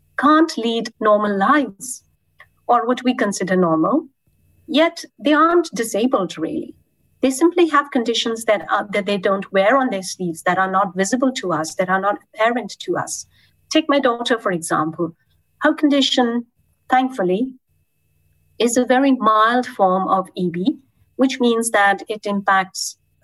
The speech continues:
her only in areas where there is consistent friction. For example, walking leads to blistering of the soles of her feet, and writing a lot with a pen or pa-, pencil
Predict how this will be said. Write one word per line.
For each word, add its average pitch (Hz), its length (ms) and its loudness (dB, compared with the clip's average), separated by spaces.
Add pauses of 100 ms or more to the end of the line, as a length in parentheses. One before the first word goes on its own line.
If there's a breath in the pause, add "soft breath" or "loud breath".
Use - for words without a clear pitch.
her 185 340 2
only 214 440 0
in 190 160 0
areas 180 540 0
where 180 200 2
there 175 240 0
is 170 360 0 (680)
consistent 196 680 -2 (140)
friction. 170 600 -2 (380)
For 220 120 0
example, 185 500 0
walking 185 540 0
leads 196 420 -2
to 180 100 2
blistering 175 840 0
of 165 200 0
the 180 80 -6
soles 165 320 0
of 160 100 -6
her 185 100 -2
feet, - 440 -2 (540)
and 226 140 -2
writing 220 480 2
a 202 60 4
lot 180 420 2
with 185 140 0
a 185 60 -2
pen 185 240 -2
or 170 100 -2
pa-, 180 340 -4
pencil 196 520 -2